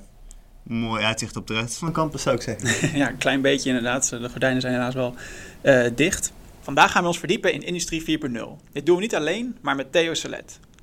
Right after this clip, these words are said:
Speaker 2: Theo heeft net als wij gestudeerd aan de Technische Universiteit Eindhoven, waar hij in negentien zesentachtig zijn master bouwkunde haalde om vervolgens een P H D te doen over het constructief gedrag van schuimbeton in sandwichpanelen. Vervolgens begon Theo bij S G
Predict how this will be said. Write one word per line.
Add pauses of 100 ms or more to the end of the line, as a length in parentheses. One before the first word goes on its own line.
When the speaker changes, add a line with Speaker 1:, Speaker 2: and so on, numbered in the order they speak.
(100)
Speaker 2:
Theo
heeft
net
als
wij
gestudeerd
aan
de
Technische
Universiteit
Eindhoven,
waar
hij
in
negentien
zesentachtig
zijn
master
bouwkunde
haalde
om
vervolgens
een
P
H
D
te
doen (220)
over
het
constructief
gedrag (200)
van
schuimbeton (180)
in
sandwichpanelen. (580)
Vervolgens
begon
Theo
bij
S
G